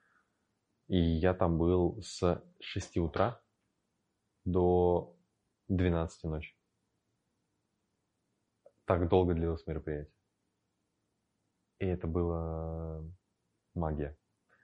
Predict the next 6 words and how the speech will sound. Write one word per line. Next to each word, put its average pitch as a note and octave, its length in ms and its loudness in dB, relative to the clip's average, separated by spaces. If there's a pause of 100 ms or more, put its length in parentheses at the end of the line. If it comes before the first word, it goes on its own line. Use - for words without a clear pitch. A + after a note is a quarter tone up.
(200)
Там E2 340 0
было E2+ 340 0
соревнование E2+ 680 -2
среди D#2+ 260 -8
всех - 220 -12
спикеров, G#2 420 -4